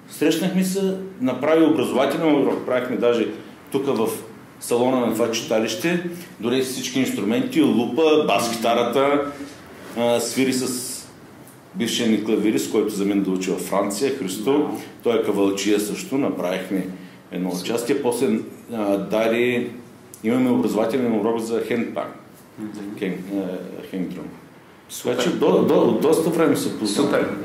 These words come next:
Speaker 2: Бъни не е учил музика в университет. Бъни е учил музика на улицата.
Speaker 1: Да.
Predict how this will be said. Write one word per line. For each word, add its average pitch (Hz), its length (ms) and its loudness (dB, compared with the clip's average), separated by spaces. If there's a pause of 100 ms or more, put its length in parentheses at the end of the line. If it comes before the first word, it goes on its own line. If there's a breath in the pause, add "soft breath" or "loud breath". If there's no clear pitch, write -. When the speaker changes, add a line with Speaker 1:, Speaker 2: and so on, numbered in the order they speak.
Speaker 2:
Бъни 151 460 2
не 156 160 6
е 156 60 4
учил 127 320 2
музика 110 580 2
в - 20 -2 (340)
университет. 101 680 0 (1500)
Бъни 147 220 6
е 147 40 6
учил 139 280 2
музика 113 400 0
на 101 180 2
улицата. - 400 0 (240)
Speaker 1:
Да. 95 180 4